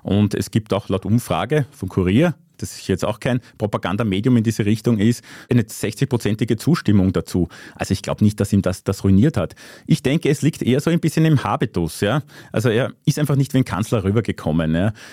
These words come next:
Ich habe halt auch gesprochen mit Genossen und die sagen, „Na ja, der Kreisky, der hat sein linkes Programm halt in einer bürgerlichen Verpackung verpackt, die auch ihm entsprochen hat. Der ist in feinen Anzügen dahergekommen.“ Ja? Es hängt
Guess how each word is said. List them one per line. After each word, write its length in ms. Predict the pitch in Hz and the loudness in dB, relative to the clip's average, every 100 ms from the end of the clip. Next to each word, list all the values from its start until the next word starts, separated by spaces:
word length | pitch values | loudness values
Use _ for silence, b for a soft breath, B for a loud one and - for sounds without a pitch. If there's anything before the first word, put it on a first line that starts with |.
| - | -4
Ich 80 | 113 | 0
habe 120 | 110 | 0
halt 80 | 98 | -2
auch 100 | 95 | -2
gesprochen 560 | 104 98 - 95 104 | -2 -2 -2 -2 0
mit 160 | 117 - | 0 0
Genossen 400 | 107 87 101 - | 0 0 0 0
und 160 | 120 | 0
die 100 | 113 | 0
sagen, 220 | 110 101 110 | 0 0 2
„Na 240 | 117 120 | 2 2
ja, 160 | 117 131 | 2 -2
der 80 | |
Kreisky, 440 | 127 101 101 - 113 | -4 -4 -4 -2 -2
der 120 | 104 | 0
hat 120 | 107 | -2
sein 180 | - 123 | -2 0
linkes 340 | 104 120 135 - | 2 2 0 -2
Programm 500 | 123 - 80 113 147 B | -4 -2 -2 -2 -2 B
halt 240 | 110 101 120 | -2 -2 0
in 140 | 117 | 2
einer 140 | 113 | 2
bürgerlichen 420 | 110 113 120 113 117 | 2 0 0 0 -2
Verpackung 440 | - - 123 98 | -2 -6 -4 -4
verpackt, 600 | - 92 64 - - - | -4 -6 -8 -8 -14 -2
die 60 | 90 | 0
auch 140 | 82 | 0
ihm 160 | - 98 | 0 2
entsprochen 520 | 87 - 92 - 92 | 2 0 -2 -2 -2
hat. 160 | 76 | -2
Der 60 | - | -2
ist 100 | 82 | 0
in 60 | 90 | 0
feinen 260 | 87 95 | 0 0
Anzügen 400 | 98 104 - 92 | 0 0 -2 -2
dahergekommen.“ 680 | 87 90 78 82 - 76 80 | 0 -2 -2 -4 -4 -2 0
Ja? 160 | 90 110 B B - | 2 0 B B -8
Es 380 | - 147 - - | -6 -6 -4 -2
hängt 200 | 160 | -2